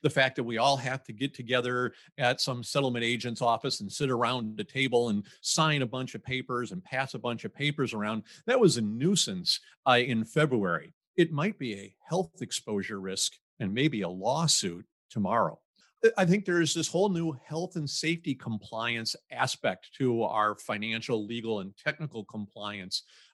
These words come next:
uh, considerations that the industry is just beginning to deal with. But I don't, I think it can't be a one-size-fits-all solution either. I think we, we tend to look for those easy solutions.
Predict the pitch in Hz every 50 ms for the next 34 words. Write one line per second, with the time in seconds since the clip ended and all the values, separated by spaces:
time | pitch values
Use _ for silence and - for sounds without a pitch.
0 | - 165 135 - - 135 127 120 - - 131 117 110 110 110 110 107 - 117 110
1 | 110 - - 123 107 123 113 120 143 151 143 - - - 127 117 110 104 104 101
2 | 104 101 104 147 170 160 - - - 127 113 98 117 120 120 120 117 113 110 -
3 | - 120 104 104 127 143 156 143 120 98 92 87 92 - - - _ - 190 165
4 | 160 156 147 160 147 - 175 160 170 175 160 151 147 - 156 156 156 - 170 160
5 | 151 131 123 120 113 123 131 135 139 - - 143 127 123 123 123 - - - -
6 | 147 123 101 - - 120 135 151 165 147 120 107 98 98 101 - - - - -
7 | 135 120 120 131 135 131 - - 139 117 117 113 113 117 - - 143 139 160 165
8 | 135 107 90 90 87 _ _ _ _ _ - - 156 139 151 156 156 - - 147
9 | 135 135 127 127 127 120 - - 170 175 156 131 117 120 127 123 - - 143 117
10 | 113 107 104 101 95 - - - 165 131 135 135 131 165 165 165 - - 185 165
11 | 160 170 175 165 - 190 190 190 190 180 -